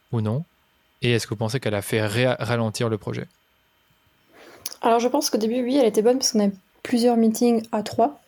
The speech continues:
Speaker 1: Ok.
Speaker 2: euh, sur le début du projet, sur, euh, les maquettes, sur la validation. Et puis, au fil du temps, nos agendas se sont chargés. On avait de moins en moins de temps, en fait, à, à en discuter à trois ensemble lors du meeting. Euh, et du coup, c'est là, en fait, que ça a perdu un petit peu, euh,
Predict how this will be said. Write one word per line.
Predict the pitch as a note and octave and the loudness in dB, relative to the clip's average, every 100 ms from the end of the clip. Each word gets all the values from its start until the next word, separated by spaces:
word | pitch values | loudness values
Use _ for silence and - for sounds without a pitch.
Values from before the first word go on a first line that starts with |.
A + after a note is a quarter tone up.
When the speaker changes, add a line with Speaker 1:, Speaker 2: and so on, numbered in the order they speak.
| - - - | -20 -20 -12
Speaker 1:
Ok. | - | 0
Speaker 2:
euh, | G#3+ G#3 G3+ | 2 4 2
sur | - | 0
le | G#3 | 0
début | G#3+ | 0
du | A3 | 0
projet, | - G#3+ A3 A#3+ | 0 2 4 4
sur, | A#3+ - G#3+ | 2 -2 0
euh, | G3+ G3 | 4 4
les | G3 | 4
maquettes, | G3 G3 G3+ G#3+ A3+ | 4 2 0 0 -2
sur | - - - G#3+ | -6 -12 -8 -2
la | G3+ | 0
validation. | G3 F#3+ G3 G3 C4 D4 - - - _ | 2 2 2 2 0 0 -6 -20 -20 _
Et | - A3+ | 2 2
puis, | A#3+ | 2
au | |
fil | B3+ A3 | 0 0
du | G3+ | 2
temps, | B3 B3+ | 4 6
nos | A3 | 4
agendas | A3 G#3+ A#3 | 4 4 2
se | B3 - | 0 -4
sont | - G#3 G#3 G3+ G3+ | 0 2 4 2 2
chargés. | - G#3+ A3+ B3+ | 0 0 4 4
On | A3 | 4
avait | G3+ G3+ G3+ G3 _ | 4 4 2 -2 _
de | A3 | 4
moins | A3+ A#3 | 4 4
en | A3+ | 4
moins | G#3+ | 4
de | G#3 | 2
temps, | G#3+ A#3 | 2 2
en | A3+ | 2
fait, | G#3 G3+ | 0 2
à, | G3 G3 | 2 2
à | G#3+ | 2
en | G#3+ | 2
discuter | G#3+ - - A3 - | 0 -4 -2 0 2
à | G#3+ | 0
trois | G#3 - A3+ | -2 0 2
ensemble | A3 A3 A3+ | 2 2 2
lors | G#3+ | 2
du | G#3+ | 2
meeting. | G3+ G3+ A3+ B3+ - - _ _ _ | 0 2 2 2 0 -8 _ _ _
Euh, | A3 A3 G#3+ G#3 | 4 6 6 6
et | G#3 | 4
du | A3+ | 0
coup, | - | -2
c'est | G#3+ | 2
là, | G#3+ | 4
en | |
fait, | A#3 A#3+ | 2 0
que | |
ça | - | 0
a | G#3 | 0
perdu | A3 A3 G#3+ | 2 2 2
un | A3+ A3 | 4 2
petit | A3 | 0
peu, | - A3+ A3+ | 0 4 4
euh, | G#3 G3+ | 6 4